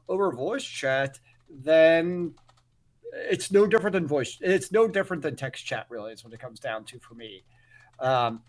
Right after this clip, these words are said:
'cause it's that in-game chat. Um, so,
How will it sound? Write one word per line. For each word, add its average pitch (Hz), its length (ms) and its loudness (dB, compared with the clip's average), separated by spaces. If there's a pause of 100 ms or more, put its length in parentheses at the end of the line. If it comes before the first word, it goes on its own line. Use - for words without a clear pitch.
'cause 156 140 -6
it's - 140 -6
that 151 280 4
in-game 147 640 0 (140)
chat. - 640 -2 (560)
Um, 127 560 0 (300)
so, 220 460 6